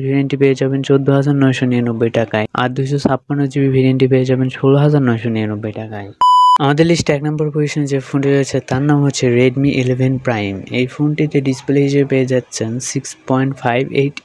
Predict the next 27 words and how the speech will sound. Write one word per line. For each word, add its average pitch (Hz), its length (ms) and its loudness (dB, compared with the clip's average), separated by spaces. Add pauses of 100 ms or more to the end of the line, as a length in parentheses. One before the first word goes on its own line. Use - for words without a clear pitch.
ইঞ্চের 123 420 0 (180)
ফুল 156 300 4
এইচডি 151 300 0
প্লাস 135 200 0 (120)
রেজোলিউশনের 127 640 0 (140)
আইপিএস 135 320 -2 (160)
এলসিডি 127 360 -2 (100)
ডিসপ্লে, 113 400 -2 (220)
আর 120 80 -4 (120)
এতে 139 220 -2
থাকছে 147 280 -4 (140)
নাইনটি 127 340 -2
হার্জ 139 160 -2 (160)
রিফ্রেশ 127 400 -4 (100)
রেট। 117 160 0 (420)
ডিসপ্লেতে 143 440 0 (100)
প্রোটেকশন 135 480 -2
হিসেবে 143 280 2
পেয়ে 135 220 0
যাচ্ছেন 127 340 -6 (180)
Corning 135 380 0 (100)
Gorilla 123 360 2 (100)
Glass - 260 -8 (140)
থ্রি - 160 0 (120)
এর 139 160 -2
প্রোটেকশন। 123 540 -10 (680)
ক্যামেরার 147 300 2